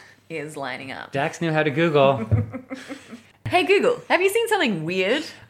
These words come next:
Speaker 1: <laughs> Uh,
Speaker 2: So they go back the
Speaker 1: so
Speaker 2: other
Speaker 1: they
Speaker 2: side.
Speaker 1: go back, um,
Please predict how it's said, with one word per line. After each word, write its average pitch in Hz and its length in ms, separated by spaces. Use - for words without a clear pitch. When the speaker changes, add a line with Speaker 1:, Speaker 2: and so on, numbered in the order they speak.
Speaker 1:
<laughs> 247 600
Uh, 160 500
Speaker 2:
So - 120
they 123 60
go 113 100
back 117 360
the 123 60
Speaker 1:
so 113 60
Speaker 2:
other 151 60
Speaker 1:
they 180 80
Speaker 2:
side. 233 200
Speaker 1:
go 247 40
back, 170 560
um, 143 360